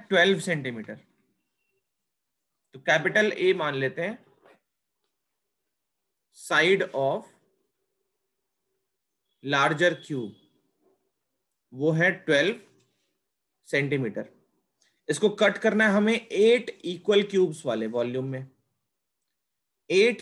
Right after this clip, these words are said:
क्यूब्स में कट करना है। उन सारे क्यूब्स का वॉल्यूम क्या है? सेम है।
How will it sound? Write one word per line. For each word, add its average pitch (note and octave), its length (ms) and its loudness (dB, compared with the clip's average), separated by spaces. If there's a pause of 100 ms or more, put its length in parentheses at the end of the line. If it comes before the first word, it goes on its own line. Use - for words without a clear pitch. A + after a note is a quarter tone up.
क्यूब्स G#3 360 -4
में G#3 140 0
कट D#3 200 -2
करना D3+ 280 -4
है। F#3+ 140 -2
उन F3+ 140 -6
सारे D#3+ 300 0
क्यूब्स E3 320 -4
का - 120 -6
वॉल्यूम C#3+ 360 -2
क्या E3+ 140 -2
है? F3+ 100 -2
सेम E3 360 -2
है। G#2 120 -12